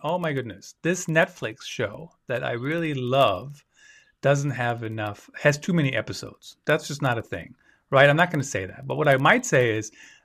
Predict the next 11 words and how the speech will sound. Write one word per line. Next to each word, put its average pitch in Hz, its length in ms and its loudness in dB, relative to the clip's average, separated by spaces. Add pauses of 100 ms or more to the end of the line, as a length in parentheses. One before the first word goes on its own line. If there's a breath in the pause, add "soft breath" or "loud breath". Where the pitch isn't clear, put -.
(120)
the, 135 220 0
the, 131 360 -6
the 135 320 -12 (460)
storylines 139 1120 -2
have 117 240 -10
become 120 420 -6
weird 113 680 -4
or 117 120 -6
bizarre 104 760 -8
or, 110 260 -10
"Oh, 147 140 -2